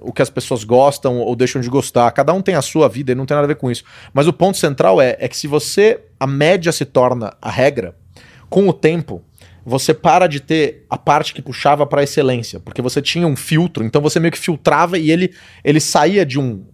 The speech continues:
zero a cem pra um, pra um, sei lá, um sessenta a cem. Ele, ele apertava na ponta de cima, porque, hum, o gatekeeper impedia, tanto pro mal quanto pro bem, mas ele impedia esse negócio.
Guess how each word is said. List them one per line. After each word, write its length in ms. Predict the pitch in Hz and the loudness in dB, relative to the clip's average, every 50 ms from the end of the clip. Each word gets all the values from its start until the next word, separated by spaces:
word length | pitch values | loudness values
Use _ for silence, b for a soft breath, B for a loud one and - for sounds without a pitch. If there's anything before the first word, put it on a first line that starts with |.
| _ - | _ -12
zero 360 | 123 101 120 160 175 180 170 | -4 0 2 2 4 4 2
a 60 | 135 | 2
cem 460 | - - - 160 143 151 180 214 214 170 - | 0 0 0 0 0 0 -2 -6 -12 -14 -4
pra 120 | - 170 175 | -2 -2 0
um, 300 | 175 170 160 151 156 156 - 143 | 0 -2 -4 -6 -8 -12 -16 -14
pra 100 | - 147 | -10 -8
um, 100 | 156 156 | -8 -8
sei 200 | 135 - - 185 151 | -8 0 2 2 4
lá, 80 | 143 | 4
um 100 | 135 127 | 2 0
sessenta 600 | 107 - - 165 135 - - - 170 180 175 - 147 | -2 -2 0 0 0 0 0 0 0 0 0 0 -2
a 20 | |
cem. 300 | - - - 143 135 120 | 0 0 0 -2 -2 -2
Ele, 180 | 117 127 139 131 B B B B B | -2 -2 -4 -4 B B B B B
ele 160 | - 151 156 | 2 4 4
apertava 800 | 165 - - - 180 170 156 - _ 175 170 180 190 175 196 190 190 | 4 2 2 2 2 2 2 0 _ 0 2 2 2 2 2 0 0
na 120 | 185 170 | 0 -2
ponta 320 | - - 175 180 165 196 | -2 -2 -2 -2 -2 -4
de 80 | 170 165 | -4 -4
cima, 460 | - - - 165 170 147 110 98 95 - | -6 -6 -4 -4 -2 -2 -4 -6 -8 -10
porque, 300 | - 120 - - 165 - - _ _ - | -10 -4 -2 -2 -2 -2 -4 _ _ -8
hum, 220 | 147 147 147 151 - - _ _ _ | -6 -6 -6 -6 -8 -14 _ _ _
o 100 | 170 139 | -4 -4
gatekeeper 720 | 113 104 165 185 185 - - - - 208 202 - 165 135 | 2 2 2 2 2 -2 -8 -4 -4 -4 0 2 0 0
impedia, 480 | 135 131 131 139 110 101 104 101 92 b b b b b _ | 0 -2 -4 -6 -8 -6 -6 -8 -8 b b b b b _
tanto 200 | - 196 214 - | -2 0 0 0
pro 140 | - 185 160 | 0 0 2
mal 220 | 143 147 156 185 180 | 4 4 4 2 2
quanto 240 | - 185 180 165 | 2 0 -2 -2
pro 100 | - 196 | -4 -6
bem, 220 | 170 135 165 160 143 | -2 0 0 2 2
mas 160 | 135 131 123 | 2 0 0
ele 100 | 151 165 | 0 0
impedia 420 | 175 165 - 180 135 120 139 156 | -2 -2 -4 -6 -6 -2 0 0
esse 160 | 139 123 - 127 | 0 0 -2 -4
negócio. 380 | 120 110 101 95 87 - - | -6 -6 -6 -8 -10 -10 -16